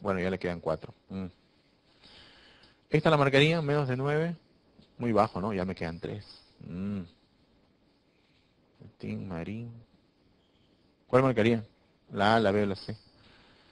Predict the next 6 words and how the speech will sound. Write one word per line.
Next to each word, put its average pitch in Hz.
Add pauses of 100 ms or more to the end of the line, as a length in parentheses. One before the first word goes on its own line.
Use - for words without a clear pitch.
(1000)
¿Ah? 135 (2250)
La 90
B. 107 (500)
La 90
B. 101 (3500)
¿Ok? -